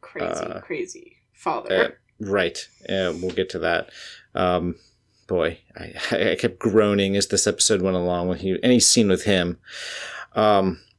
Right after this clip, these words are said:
Speaker 2: all right, so, so J D, um, he seems to be growing a little bit. Um, he's more talkative initially in this episode, as you see early on in the, in the, uh, car with the guys. He's,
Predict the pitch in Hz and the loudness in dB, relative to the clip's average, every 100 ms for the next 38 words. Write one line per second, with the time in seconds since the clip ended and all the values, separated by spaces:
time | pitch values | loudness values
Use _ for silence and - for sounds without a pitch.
0 | - 147 110 - 165 147 143 - - 120 | 2 4 4 6 8 10 8 6 2 2
1 | 170 196 175 104 92 117 _ _ _ - | 6 6 6 4 2 -2 _ _ _ -20
2 | _ 110 113 110 104 - _ _ _ _ | _ 2 2 2 -2 -10 _ _ _ _
3 | _ _ - 120 151 - 185 220 - 196 | _ _ -18 -4 -2 2 2 0 0 0
4 | 175 160 156 151 143 143 _ _ _ _ | 0 -4 -6 -6 -10 -12 _ _ _ _
5 | _ 117 104 110 123 139 135 135 135 73 | _ 4 6 6 4 4 2 4 2 4
6 | 78 - - - - - - 110 110 104 | 2 0 -10 -8 -10 -14 -4 2 2 2
7 | 98 107 120 - 87 85 - 107 123 120 | 0 2 2 2 0 0 2 2 2 0
8 | - _ _ _ 101 101 - 113 107 107 | -12 _ _ _ 0 2 4 4 4 2
9 | 98 - - 113 113 101 98 - 113 107 | 2 2 4 4 4 2 2 2 2 2
10 | 95 95 90 85 92 107 - - - - | 2 4 2 2 0 -4 -10 -16 -16 -4
11 | - 104 92 - - 120 110 104 98 95 | 2 2 0 -6 2 4 6 6 6 6
12 | 90 - 110 104 104 98 110 101 95 98 | 4 2 4 6 8 6 4 4 4 4
13 | 98 101 - - 101 92 - - | 4 6 4 2 0 2 2 2